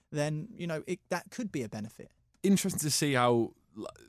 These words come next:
Speaker 2: people react to it, because obviously fans have been calling for it for, for quite a while now, um, and I think it's something that everyone kind of agrees. And like Jim said, it's not, it, it's more now about making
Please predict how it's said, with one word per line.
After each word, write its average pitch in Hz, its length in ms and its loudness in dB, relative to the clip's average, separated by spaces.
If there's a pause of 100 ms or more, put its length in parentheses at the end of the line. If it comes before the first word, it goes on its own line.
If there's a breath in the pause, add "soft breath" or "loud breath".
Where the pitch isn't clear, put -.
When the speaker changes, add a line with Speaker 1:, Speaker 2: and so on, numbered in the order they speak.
(140)
Speaker 2:
people 123 260 0
react 113 240 0
to 107 120 -4
it, 90 60 -6
because 113 280 0
obviously 123 300 0
fans 113 340 2
have 101 160 -4
been 104 120 -2
calling 107 340 -2
for - 160 -8
it - 100 -12
for, - 160 -8
for - 160 -10
quite 95 240 -2
a 80 40 -6
while 92 280 -4
now, 87 220 -8 (120)
um, 90 320 -4 (100)
and 95 160 -4
I 76 100 -8
think 104 180 -8
it's - 100 -8
something 98 340 -4
that 92 160 -6 (460 soft breath)
everyone 101 280 -2
kind 95 140 -4
of 95 60 -4
agrees. 98 420 -2
And 113 120 -4
like 156 180 -2
Jim 120 180 0
said, 110 160 -4
it's - 220 -8
not, - 100 -8 (340 soft breath)
it, - 200 -4
it's - 200 -8
more 139 480 4 (360)
now 117 220 2
about 95 300 0 (180)
making 110 640 -2